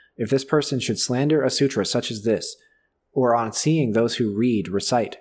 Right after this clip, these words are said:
copy, and uphold this sutra should despise, hate, envy, or bear grudges against them, the penalty this person must pay, listen, I will tell you now. When this life comes to an end,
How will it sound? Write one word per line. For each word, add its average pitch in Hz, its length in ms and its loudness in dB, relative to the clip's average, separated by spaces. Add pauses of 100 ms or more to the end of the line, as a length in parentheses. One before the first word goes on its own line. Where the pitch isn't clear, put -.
copy, 110 480 -2
and 113 100 -2
uphold 117 560 0
this 110 200 0
sutra 104 420 0 (180)
should - 180 -2
despise, 110 680 -2 (180)
hate, - 400 -2 (260)
envy, 120 440 -2
or 113 140 0
bear 113 200 2
grudges 131 340 0
against 127 340 -2
them, 85 220 -10 (320)
the 113 100 0
penalty 151 380 0
this 107 140 -2
person 120 360 -2
must 113 280 -4
pay, 95 360 -2 (400)
listen, 104 500 -4
I 110 100 0
will 104 100 0
tell 123 180 -2
you 117 120 0
now. 104 360 -4 (440)
When 120 120 -2
this 127 140 0
life 131 300 4
comes 143 320 0
to 143 140 2
an 131 100 0
end, 113 400 -2